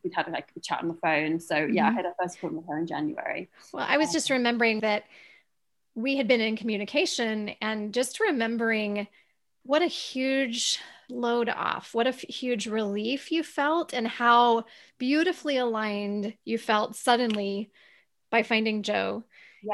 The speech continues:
Speaker 2: And Cam, like you were saying, finding someone that sh-, you could just trust and just breathe, just know that you have so far fewer hurdles <laughs> to try to have the kind of birth that you hoped for.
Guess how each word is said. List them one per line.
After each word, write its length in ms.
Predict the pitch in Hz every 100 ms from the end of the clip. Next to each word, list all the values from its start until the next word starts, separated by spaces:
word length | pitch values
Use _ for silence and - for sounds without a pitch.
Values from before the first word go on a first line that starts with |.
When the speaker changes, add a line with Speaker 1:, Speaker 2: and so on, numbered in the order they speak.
| 214
Speaker 2:
And 160 | 208 226
Cam, 260 | 254 226
like 180 | 226 214
you 100 | 247
were 100 | 226
saying, 400 | - 226 196 190
finding 400 | - 226 254 269
someone 300 | 247 226 226
that 160 | 208 - -
sh-, 160 | - 226
you 160 | 220
could 140 | 226 196
just 320 | 220 - - _ -
trust 520 | - 269 302 349 -
and 100 | 233
just 240 | 220 208 190
breathe, 400 | 190 190 180 180 220
just 220 | 226 -
know 500 | 240 233 247 262 254
that 240 | 220 214 -
you 160 | 214
have 460 | 226 220 208 208 - _ -
so 380 | - - 269 277
far 340 | 269 254 240
fewer 720 | 226 - 240 233 220 214 214 - -
hurdles 680 | 262 247 220 208 208 214 175 - - - -
<laughs> 400 | 320 - _ -
to 160 | - 247
try 380 | - 254 240
to 280 | 240 233 -
have 220 | 233 214
the 80 | 202
kind 180 | 202 208
of 100 | 196
birth 220 | 202 202
that 100 | -
you 120 | - 220
hoped 280 | 208 -
for. 420 | - - - 226